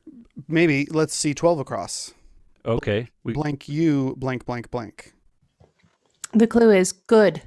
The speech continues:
Speaker 3: in Genoa.
Speaker 2: Oh. So
Speaker 1: Uh,
Speaker 2: that's
Speaker 1: bu-, buono.
Speaker 2: Bu-, buono. Genoa
Speaker 3: Huh.
Speaker 2: is Italy.
Speaker 1: Yeah.
Speaker 2: Buono.
Speaker 3: Is it
Speaker 1: Yo-
Speaker 3: B U O N A?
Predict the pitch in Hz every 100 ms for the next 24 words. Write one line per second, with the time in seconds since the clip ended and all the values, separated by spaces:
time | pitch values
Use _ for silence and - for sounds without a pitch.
0 | - _ 175 175 165 170 165 170 156 151
1 | - - _ _ _ _ _ _ _ _
2 | _ 117 101 113 117 101 90 82 80 80
3 | _ - - 143 131 127 123 120 123 143
4 | - 151 139 143 143 151 160 180 - -
5 | - - 107 85 - 90 98 107 110 -
6 | - 110 107 113 113 104 220 98 202 -
7 | 113 110 110 117 131 _ _ 160 143 104
8 | 104 101 110 117 131 - _ _ _ _
9 | _ _ _ _ - 226 220 127 123 -
10 | _ 247 240 226 214 208 202 208 247